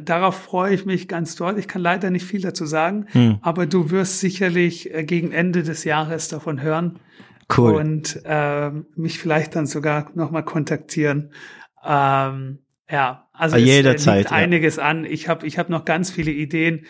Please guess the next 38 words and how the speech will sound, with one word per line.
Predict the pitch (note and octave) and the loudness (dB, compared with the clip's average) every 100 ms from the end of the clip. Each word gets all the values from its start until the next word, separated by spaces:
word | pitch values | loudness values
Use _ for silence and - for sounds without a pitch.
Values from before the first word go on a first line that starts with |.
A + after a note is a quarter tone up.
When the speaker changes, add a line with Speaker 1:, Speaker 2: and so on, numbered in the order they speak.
| - - | -20 -6
Speaker 1:
Das | E3 D3+ | -2 2
sind | E3 | 4
nur | F3 | 4
das, | D#3+ D3+ - | 4 2 0
was | E3 - | -2 0
dieses | F3 E3 D#3 | 0 2 2
Jahr | F3 | 2
noch | D3+ C#3+ | 2 0
anstehen, | D3 D3+ - D3+ C#3+ C#3 | -2 -4 -2 -2 -2 -4
äh, | C#3+ C#3+ C#3 C#3 | -6 -4 -4 -4
soll. | D3 D3 D3 | 0 0 0
Aber, | C#3 D3 C#3+ C#3 - - - _ | -4 -4 -2 -4 -8 -20 -20 _
ähm, | - C#3+ C#3 C3+ C#3 C3+ - _ _ _ _ - | -4 -2 -2 -6 -8 -12 -18 _ _ _ _ 0
ja, | D#3+ C#3 B2+ - _ | 2 2 -2 -10 _
also | D#3+ F3 D#3 | -2 0 2
wenn | F3+ | 4
die | F#3 | 2
Zeit | F#3+ - E3 G3 G3+ | 0 0 2 4 2
und | F3 | -2
die | D#3+ | 0
Gesundheit | E3 D#3+ F3+ F#3 D3+ | 0 2 0 0 0
es | D3 - | -2 -2
zulässt, | F#3+ E3 D#3 - - - _ _ _ _ _ _ _ _ _ - | 0 2 2 2 -2 -4 _ _ _ _ _ _ _ _ _ -2
bin | F3 D#3+ | -2 0
ich | D#3+ | -2
noch | D#3+ C#3 | -2 -2
voller | - D#3+ D3+ D3+ | 0 2 2 2
Elan | D3 D3+ C#3+ D3+ | 0 2 2 2
und | C#3 C#3+ | 0 -4
voller | - E3+ D#3+ | 0 4 4
Ideen | C#3+ D3 D#3+ D3 C#3+ | 2 2 2 2 0
und | C#3 D3+ | -4 -2
möchte | D3+ D3 D#3 | -2 -2 -4
da | C#3+ C3 | -4 -4
eigentlich | D3 | -4
noch | D3 C#3 - | -4 -6 -6
loslegen, | C#3+ C#3 - C#3 C3 B2+ C3+ C#3+ | -6 -4 -6 -6 -6 -8 -10 -12
ja. | C#3+ D#3 | -16 -18